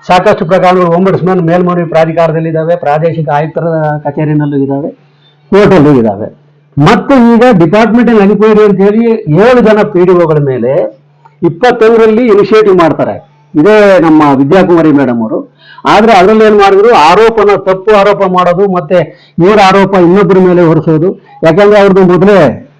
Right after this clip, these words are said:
ಪ್ರಾರಂಭದಲ್ಲಿ ಅದು ಸಂಚು, ಯಾಕೆಂದ್ರೆ ಆರೋಪ ತಪ್ಪು ಮಾಡಿದ್ರೆ ಮತ್ತೆ ರುಜುವಾತ್ ಆಗೋದಿಲ್ಲ, ಅವರು ಸೇಫ್ ಆಗ್ತಾರೆ ಅನ್ನೋ ಕಾರಣಕ್ಕೆ ಅದನ್ನೆಲ್ಲ ನೋಡ್ಕೊಂಡು ಮತ್ತೆ ನಾವು ಆಪೋಸ್ ಮಾಡಿದ್ದಕ್ಕೆ ಇಪ್ಪತ್ತೊಂದರಿಂದ ಕೈ ಬಿಟ್ಟಿದ್ದ ಇದನ್ನ ಇಪ್ಪತ್ನಾಲ್ಕು, ಆ, ಫೆಬ್ರವರಿನಲ್ಲಿ ಪ್ರಸ್ತಾವನೆ ಕಳಿಸಿದ್ದಾರೆ.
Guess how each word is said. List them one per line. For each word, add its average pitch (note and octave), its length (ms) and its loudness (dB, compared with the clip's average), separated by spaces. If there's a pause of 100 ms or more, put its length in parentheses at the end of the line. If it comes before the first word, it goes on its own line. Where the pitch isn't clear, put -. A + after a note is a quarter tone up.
(160)
ಪ್ರಾರಂಭದಲ್ಲಿ G#3 560 2
ಅದು F3 540 2
ಸಂಚು, F#3 600 -2 (220)
ಯಾಕೆಂದ್ರೆ G3 340 0
ಆರೋಪ A3+ 280 2
ತಪ್ಪು G#3+ 280 0
ಮಾಡಿದ್ರೆ G3+ 260 0
ಮತ್ತೆ F#3+ 440 2
ರುಜುವಾತ್ F3+ 400 2
ಆಗೋದಿಲ್ಲ, E3+ 440 0
ಅವರು F3 180 -2
ಸೇಫ್ F3 240 -2
ಆಗ್ತಾರೆ D3+ 340 0
ಅನ್ನೋ A#2 180 -6
ಕಾರಣಕ್ಕೆ G#2+ 460 -10 (420)
ಅದನ್ನೆಲ್ಲ A3 440 2
ನೋಡ್ಕೊಂಡು G3 480 2
ಮತ್ತೆ F#3+ 180 -2
ನಾವು F3 220 2
ಆಪೋಸ್ E3+ 220 -2
ಮಾಡಿದ್ದಕ್ಕೆ D3+ 720 -4 (380)
ಇಪ್ಪತ್ತೊಂದರಿಂದ A3+ 880 0 (220)
ಕೈ G3+ 180 2
ಬಿಟ್ಟಿದ್ದ G3 400 -2
ಇದನ್ನ F#3+ 400 0 (180)
ಇಪ್ಪತ್ನಾಲ್ಕು, A#3 840 0 (400)
ಆ, D3 320 0
ಫೆಬ್ರವರಿನಲ್ಲಿ G3+ 760 0
ಪ್ರಸ್ತಾವನೆ G3 440 -2
ಕಳಿಸಿದ್ದಾರೆ. C3 600 -4